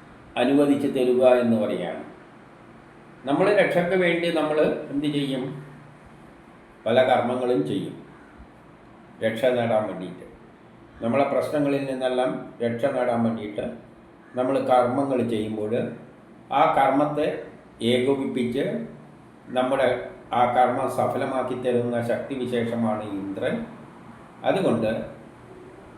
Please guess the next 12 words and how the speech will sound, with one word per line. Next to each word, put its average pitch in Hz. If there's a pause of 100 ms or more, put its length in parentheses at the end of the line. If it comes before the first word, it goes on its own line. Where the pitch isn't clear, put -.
അദ്ദേഹത്തോട് 151
പറയുന്നു, 131 (560)
"നമ്മളെ 139
അനുഗ്രഹിച്ചിട്ട് 123 (100)
വരം 107
നൽകുക, 90 (640)
നമ്മൾ 117
ആഗ്രഹം 117
നേടാൻ 110 (240)
ഉള്ള 101
വരം, 90 (2000)
നമുക്കാവശ്യമുള്ള 156